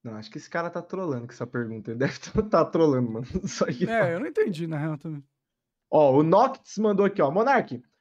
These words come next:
Speaker 1: você tem acompanhado a treta do Tiff com o Nando Moura, Brigadeiro, M B L, et cetera? Ele tem pegado esses caras na hipocrisia direto. Eles mudam de posição conforme lhe-, lhes é conveniente."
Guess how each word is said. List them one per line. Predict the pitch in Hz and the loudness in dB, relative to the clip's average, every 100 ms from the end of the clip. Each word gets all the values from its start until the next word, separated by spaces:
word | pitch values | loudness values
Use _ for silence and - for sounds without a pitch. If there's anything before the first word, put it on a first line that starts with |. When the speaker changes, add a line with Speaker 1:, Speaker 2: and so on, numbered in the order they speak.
| _ | _
Speaker 1:
você | 190 214 | -4 -2
tem | 247 | 4
acompanhado | 294 285 262 254 240 233 | 4 4 2 2 2 2
a | |
treta | - 214 233 | 2 2 2
do | 196 | 0
Tiff | 180 - 226 240 | -2 -4 -6 -4
com | 190 | -6
o | |
Nando | 190 196 165 | -4 -2 -2
Moura, | 135 202 185 | 0 2 2
Brigadeiro, | 131 156 165 131 127 170 165 | 0 -2 0 0 2 2 2
M | 147 | 0
B | 143 | 0
L, | 127 156 143 | 0 0 -2
et | 143 | -4
cetera? | 143 202 143 107 _ _ _ _ | -2 -2 -2 -12 _ _ _ _
Ele | 120 | -10
tem | 127 190 | -4 -2
pegado | 202 190 196 196 | -2 2 2 0
esses | 185 | -8
caras | - 196 190 | 0 2 2
na | 190 | 0
hipocrisia | 180 190 190 175 123 175 | -2 -6 -4 -6 -4 -6
direto. | 170 196 170 156 - - _ _ 127 | -4 0 0 0 -6 -20 _ _ -6
Eles | 131 | -4
mudam | 131 190 196 | -2 -2 -2
de | 185 | -4
posição | 180 175 135 185 | -4 -4 -4 -8
conforme | 180 151 165 170 | -6 -6 -4 -4
lhe-, | 170 160 147 | -2 -2 -4
lhes | 151 165 127 | -6 -4 -2
é | 147 | -2
conveniente." | 160 156 160 170 135 135 123 - - _ | -2 -6 -6 -4 -6 -6 -10 -14 -20 _